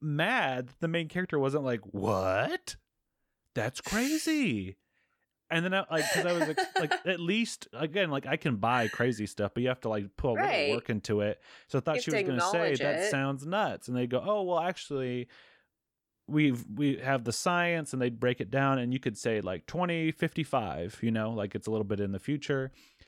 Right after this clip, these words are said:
Speaker 1: But she's just kinda like, "Okay, cool, yeah. I'll put on some headphones. I'll
Speaker 2: Right.
Speaker 1: put on a V R set. I'll go talk to my mom," <laughs> you know?
Speaker 2: It's as if, like, the Catholic Church has secret technology or something.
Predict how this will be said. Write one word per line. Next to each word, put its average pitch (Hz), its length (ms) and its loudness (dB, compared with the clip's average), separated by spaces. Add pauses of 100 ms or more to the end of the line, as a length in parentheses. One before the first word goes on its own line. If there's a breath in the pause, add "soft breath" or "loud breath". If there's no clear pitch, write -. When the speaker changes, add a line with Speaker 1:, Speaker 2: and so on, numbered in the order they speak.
(220 soft breath)
Speaker 1:
But 135 120 6
she's 156 160 4
just 156 160 -2
kinda 175 160 4
like, 147 120 -2
"Okay, 233 320 2
cool, 254 400 0
yeah. 226 280 0 (640)
I'll 202 80 -2
put 240 140 0
on 240 120 4
some 226 140 0
headphones. 208 240 2
I'll 190 100 4
Speaker 2:
Right. 247 100 0
Speaker 1:
put 247 80 2
on 240 120 2
a 220 60 4
V 202 220 2
R 202 160 4
set. 220 320 0
I'll 202 120 2
go 240 140 0
talk 214 220 0
to 190 80 -4
my 180 100 0
mom," 175 360 -2
<laughs> - 40 -16
you 156 120 2
know? 339 340 0
Speaker 2:
It's 220 160 2
as 208 160 -2
if, 214 260 0
like, 185 340 0
the 190 120 0
Catholic 175 480 -2
Church 160 380 0
has 156 580 0
secret - 500 0
technology 143 800 0 (160)
or 170 80 -2
something. - 600 -6